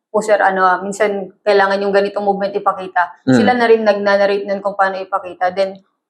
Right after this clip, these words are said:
Speaker 1: during demo, sir.
Speaker 2: Ibig sabihin, kapag nagtuturo sa inyo, ah, like, ah, movement techniques and formation, meron kang demo company
Speaker 1: Yes, sir.
Speaker 2: na maghawak. Ano, per,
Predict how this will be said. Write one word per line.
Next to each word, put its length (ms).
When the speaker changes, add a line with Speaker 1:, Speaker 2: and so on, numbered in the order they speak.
Speaker 1:
during 380
demo, 260
sir. 140
Speaker 2:
Ibig 160
sabihin, 260
kapag 560
nagtuturo 640
sa 140
inyo, 260
ah, 380
like, 320
ah, 240
movement 400
techniques 400
and 160
formation, 560
meron 560
kang 240
demo 320
company 560
Speaker 1:
Yes, 240
sir. 20
Speaker 2:
na 140
maghawak. 560
Ano, 240
per, 240